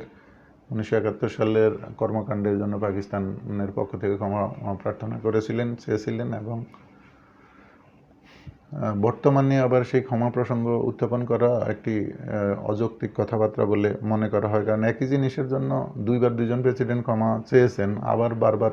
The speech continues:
তো একই জিনিসের জন্য ক্ষমা, আহ, চাওয়া যায় না। একই জিনিসের জন্য একবারই ক্ষমা চাওয়া যায়, তারপরে তারা যেহেতু দুইবার চেয়েছে, তারা আরও ভালো করেছে। আর <clears throat> আরেকটি কথা হলো যে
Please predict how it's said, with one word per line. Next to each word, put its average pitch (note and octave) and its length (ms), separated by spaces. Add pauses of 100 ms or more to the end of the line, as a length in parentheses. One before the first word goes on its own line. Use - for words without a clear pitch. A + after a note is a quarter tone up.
তো A2 120
একই G2+ 200
জিনিসের G#2+ 380
জন্য G#2+ 220
ক্ষমা, G2+ 260
আহ, - 640
চাওয়া G2 440
যায় G#2+ 280
না। F2+ 260 (160)
একই A#2 200
জিনিসের A2 480
জন্য A2+ 380
একবারই G#2 420
ক্ষমা G#2+ 260
চাওয়া A2 260
যায়, A2+ 160
তারপরে A2 420
তারা G#2+ 300
যেহেতু G#2 280
দুইবার G#2+ 500 (120)
চেয়েছে, A2 360 (400)
তারা G2+ 400
আরও G#2 220
ভালো G2+ 240
করেছে। A2 420 (600)
আর G#2 440 (380)
<clears throat> C3+ 260
আরেকটি A2 360
কথা B2+ 260
হলো B2 240
যে B2 260